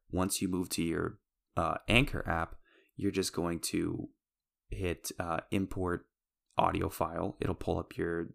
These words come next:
storage from your phone, whether it's saved to your phone or the cloud. You tap that button, it imports it,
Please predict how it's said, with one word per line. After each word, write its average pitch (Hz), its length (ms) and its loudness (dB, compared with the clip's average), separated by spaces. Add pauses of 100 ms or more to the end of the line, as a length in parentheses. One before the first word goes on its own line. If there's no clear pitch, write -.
(120)
storage 87 680 0
from 87 180 0
your 98 100 -2
phone, 85 380 -2
whether 85 220 0
it's - 160 -2
saved 82 200 -2
to - 40 -8
your 87 80 0
phone 85 260 -2
or 92 40 -2
the - 80 -8
cloud. 85 380 0 (400)
You 85 100 -2
tap 85 240 -4
that 80 140 -2
button, 117 360 0 (340)
it - 140 0
imports 92 420 0
it, - 160 0